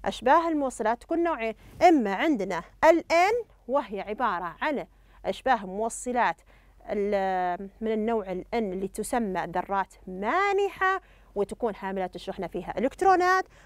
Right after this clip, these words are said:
وعندنا أشباه موصلات من النوع ال B وهي تكون ذرات مستقبلة ويكون حاملات الشحنة فيها الفجوات. وأخذنا مقدمة بسيطة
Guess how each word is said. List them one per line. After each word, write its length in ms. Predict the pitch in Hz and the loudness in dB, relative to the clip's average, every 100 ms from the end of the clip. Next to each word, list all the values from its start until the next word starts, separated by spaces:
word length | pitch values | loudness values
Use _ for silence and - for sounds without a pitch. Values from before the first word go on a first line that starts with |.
| - | 0
وعندنا 540 | 233 254 311 285 196 | 2 4 2 0 -2
أشباه 340 | 190 - 247 220 | -6 -2 -2 -2
موصلات 580 | 196 220 - 220 185 - | -4 -6 -6 -4 -4 -6
من 60 | 190 | -10
النوع 400 | 185 202 349 370 | -6 -2 0 0
ال 140 | 349 359 | 0 0
B 260 | 359 349 - - - | 0 -2 -6 -18 -2
وهي 280 | 262 226 202 | 0 0 -4
تكون 400 | 208 240 196 156 - | -6 -4 -4 -6 -12
ذرات 420 | 190 208 202 202 180 - 208 | -4 -2 0 0 -2 -8 -4
مستقبلة 1160 | 247 440 - - - 392 - 269 330 320 330 - - _ | 2 2 0 -8 0 0 0 -4 2 4 4 0 -20 _
ويكون 400 | 226 214 - 196 | -2 -2 -4 -6
حاملات 460 | - 208 208 175 - | -6 -6 -2 -4 -6
الشحنة 360 | - 208 185 | -14 -12 -10
فيها 480 | 160 254 262 226 247 - - - - | -6 -4 -4 -2 -6 -8 -20 -20 -2
الفجوات. 800 | 190 262 320 - 330 294 208 165 - - - - | 0 2 -2 0 0 2 0 -2 -8 -20 -20 -4
وأخذنا 720 | 330 - 480 359 339 370 381 - - _ | 2 4 4 2 2 2 0 -6 -20 _
مقدمة 440 | 262 - 440 285 269 | -6 0 -2 0 -2
بسيطة 720 | 277 - 370 359 349 330 | -2 2 4 4 4 2